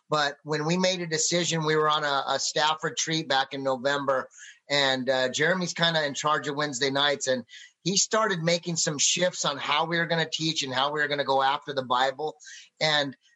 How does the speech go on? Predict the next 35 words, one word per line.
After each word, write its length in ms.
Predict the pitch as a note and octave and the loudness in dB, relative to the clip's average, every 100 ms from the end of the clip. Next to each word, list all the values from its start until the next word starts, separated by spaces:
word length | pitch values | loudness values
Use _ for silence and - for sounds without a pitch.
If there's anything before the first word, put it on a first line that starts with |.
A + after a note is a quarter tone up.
| - | -4
I 80 | |
just 180 | G3 C4+ | -2 -2
wanna 180 | D#4+ C#4 | 0 0
share 320 | F#3 G3+ F#3+ | 2 2 2
from 240 | F3+ F#3 F3 | 2 0 2
one 120 | F3+ | 0
of 80 | F#3 | 0
the 80 | |
guys 320 | F3 E3 E3+ E3+ | 0 0 0 -2
that 120 | C#3+ | -2
gets 220 | E3 E3 | -2 -4
to 300 | - E3 C#3+ C3 | -2 0 2 0
do 260 | D#3 D#3+ D3+ | -2 -2 -2
most, 340 | D3+ D3+ - | -2 -2 -2
uh, 140 | D3+ | -2
some 380 | C#3+ - - F3 | -2 -4 -2 0
of 60 | E3 | 0
the 80 | D3+ | -2
Sundays 640 | - E3 D#3+ D#3 D#3 B2+ | -2 -2 0 0 0 -2
and, 200 | C3+ A#2+ _ - - - | -4 -4 _ -20 -20 -4
uh, 300 | C3+ C3+ C3+ - | 0 0 -2 -6
to 100 | - D3+ | -8 -4
teach. 320 | F3+ F3+ - | -2 -2 -2
It's 180 | F3+ F3 | -2 0
allowed 440 | G3+ E3+ G3 G3+ | 0 2 0 0
us 180 | F#3 G3 | 0 -2
to 80 | - | -6
be 160 | D#3+ E3+ | -2 -2
a 60 | |
little 240 | C#3+ D#3 F3 | 0 0 0
bit 220 | D#3+ E3+ | 0 -2
deeper 360 | C3 D3+ E3+ F3+ | -4 -4 0 0
in 60 | |
our 160 | D#3+ C3+ | 2 0
teaching 500 | - D3+ D#3 G3 G#3 | -2 -6 -4 -4 -6